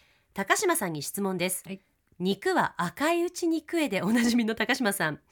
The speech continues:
Speaker 1: 最近赤いうちに食べた焼肉ですっごく美味しかった部位は何ですか？
Speaker 2: 部位。
Speaker 1: ぜひ教えてください。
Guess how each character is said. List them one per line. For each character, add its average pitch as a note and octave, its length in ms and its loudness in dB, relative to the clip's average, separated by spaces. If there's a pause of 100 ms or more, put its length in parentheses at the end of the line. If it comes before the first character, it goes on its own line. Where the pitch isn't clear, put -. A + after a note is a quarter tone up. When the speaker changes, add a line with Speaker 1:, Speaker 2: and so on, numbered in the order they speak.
(420)
Speaker 1:
最 A3 220 -2
近 G3+ 240 -2 (100)
赤 D3 320 -6
い C4 80 -4
う C4+ 80 -6
ち C4 140 -8
に C4+ 120 -4
食 C#4 100 -4
べ B3 60 -6
た F#3 120 -6
焼 F#3+ 240 -8
肉 G#3+ 180 -8
で G#3 140 -4 (160)
す - 200 2
っ - 40 -6 (120)
ご G#4 120 4
く D#4+ 240 -6
美 B3+ 60 2
味 D4+ 80 2
し - 120 -4
か - 80 0
っ E4+ 160 -2
た A#3 100 -2
部 F#3+ 220 -2
位 C#4+ 80 2
は F#3 160 -2
何 G3 200 -2
で D3+ 80 -6
す - 100 -10
か？ G#3 180 -8
Speaker 2:
部 A3+ 220 2
位。 E4+ 240 0
Speaker 1:
ぜ F3 160 -4
ひ - 100 -10
教 E3 80 -8 (140)
え F#3 80 -2
て - 80 -8
く G3+ 80 -8
だ F3+ 100 -8
さ E3+ 140 -4
い。 E3 100 -18